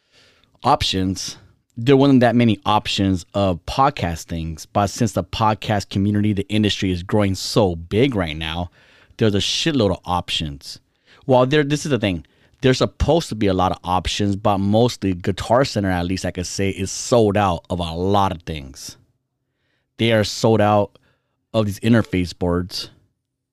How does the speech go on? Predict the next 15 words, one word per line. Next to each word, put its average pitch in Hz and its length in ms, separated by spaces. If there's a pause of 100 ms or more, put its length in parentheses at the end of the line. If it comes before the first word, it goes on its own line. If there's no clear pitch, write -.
(100)
of 98 120
the 95 80
mixers, 95 760 (560)
only 120 220
some 107 340
microphones. 98 720
They're 113 80
sold 139 320
out 120 160
a - 20
lot 110 200
of 90 80
stuff 123 340
because 104 300
people, 113 560